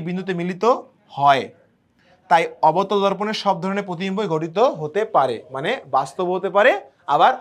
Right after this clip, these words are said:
অবাস্তব হতে পারে, এখানে খর্বিত হতে পারে এবং কি বিবর্ধিত হতে পারে, কিন্তু উত্তলে always অবাস্তব এবং খর্বিত, এটা কনস্ট্যান্ট। But অবতলে বাস্তব,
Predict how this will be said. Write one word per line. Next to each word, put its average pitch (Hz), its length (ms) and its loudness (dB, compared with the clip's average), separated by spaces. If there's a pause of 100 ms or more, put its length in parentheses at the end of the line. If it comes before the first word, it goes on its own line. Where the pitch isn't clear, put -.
অবাস্তব 170 420 0
হতে 147 220 -4
পারে, 110 160 -4 (300)
এখানে 156 180 -2 (120)
খর্বিত 175 300 0 (100)
হতে 233 200 2
পারে 247 140 8 (360)
এবং 190 180 2
কি 202 40 -2 (100)
বিবর্ধিত 180 320 -2 (100)
হতে 170 200 4 (460)
পারে, 139 220 4
কিন্তু 175 220 -2
উত্তলে 262 340 4 (420)
always 254 340 6 (580)
অবাস্তব 214 360 4 (100)
এবং 185 100 0 (120)
খর্বিত, 151 300 -6 (360)
এটা 165 180 -2
কনস্ট্যান্ট। 156 420 -8 (440)
But 143 100 0 (120)
অবতলে 269 380 6 (500)
বাস্তব, 190 380 0